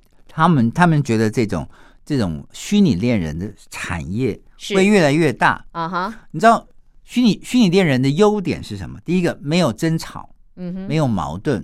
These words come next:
Speaker 2: 是。
Speaker 1: 不会让对方的生活因为恋情而变成一团乱，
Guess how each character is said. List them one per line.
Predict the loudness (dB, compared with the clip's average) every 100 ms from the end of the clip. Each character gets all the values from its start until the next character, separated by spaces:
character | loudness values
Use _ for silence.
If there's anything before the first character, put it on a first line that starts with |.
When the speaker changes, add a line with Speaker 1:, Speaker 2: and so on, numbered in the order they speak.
| -8
Speaker 2:
是。 | -8 -6 -8 -16 -20 _
Speaker 1:
不 | -4
会 | 4 6
让 | 6 6
对 | 4 4
方 | 4
的 | 2
生 | 2 0
活 | 0 0
因 | 2
为 | 2
恋 | 2 2
情 | 2 -2 -6 -6
而 | -4
变 | 0 0
成 | -2
一 | -6
团 | -6 -6 -6 0
乱， | 4 2